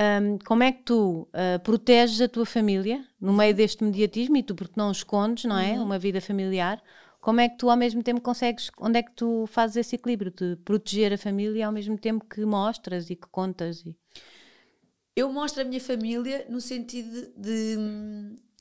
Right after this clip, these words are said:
Speaker 2: lá está, de mostrar exatamente aquilo que eles são, que nós, eu não consigo esconder que ao fim de semana eu estou em casa da minha mãe, com as minhas irmãs, que eu cuido dos meus sobrinhos como sendo meus filhos.
Speaker 1: Uhum.
Speaker 2: E a parte que eu mostro deles é aquilo que eles são, ou seja, eu não os trago muito,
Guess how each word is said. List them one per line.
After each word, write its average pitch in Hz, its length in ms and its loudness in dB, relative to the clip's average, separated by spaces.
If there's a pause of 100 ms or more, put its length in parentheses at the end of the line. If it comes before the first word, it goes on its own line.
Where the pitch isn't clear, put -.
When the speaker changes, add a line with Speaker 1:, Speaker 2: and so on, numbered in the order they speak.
(360)
Speaker 2:
lá 226 160 0
está, 202 280 -4
de 165 80 -12
mostrar 220 360 -6
exatamente 233 500 -6
aquilo 233 240 -10
que - 80 -8
eles 254 100 -6
são, 214 220 -6
que - 80 -18
nós, 175 260 -8
eu 196 80 -12
não 196 100 -10
consigo 185 280 -16
esconder 196 540 -10
que 196 120 -16
ao 170 120 -4
fim 185 200 -12
de 185 80 -14
semana 175 300 -10
eu 165 40 -10
estou 165 420 -6 (240)
em 165 100 -10
casa 151 260 -8
da 165 120 -4
minha 214 160 -4
mãe, 170 380 -6
com 160 120 -16
as 139 80 -14
minhas 160 180 -4
irmãs, 170 380 -2
que - 100 -16
eu 165 40 -12
cuido 165 220 -12
dos 156 100 -6
meus 160 200 -4
sobrinhos 180 480 -8 (680)
como 185 160 -4
sendo 185 400 -8
meus 190 280 -8
filhos. 160 360 -10
Speaker 1:
Uhum. 175 380 -4
Speaker 2:
E 196 100 -2
a - 40 -8
parte 220 300 -4
que - 60 -14
eu 196 60 -6
mostro 202 380 -10
deles 226 280 -4
é 240 80 -2
aquilo 240 220 -8
que 240 120 -10
eles 226 140 -8
são, 202 220 -4
ou 190 40 -8
seja, 190 220 -10
eu 202 60 -8
não 220 100 -8
os 226 120 -10
trago 208 300 -2
muito, 208 460 -6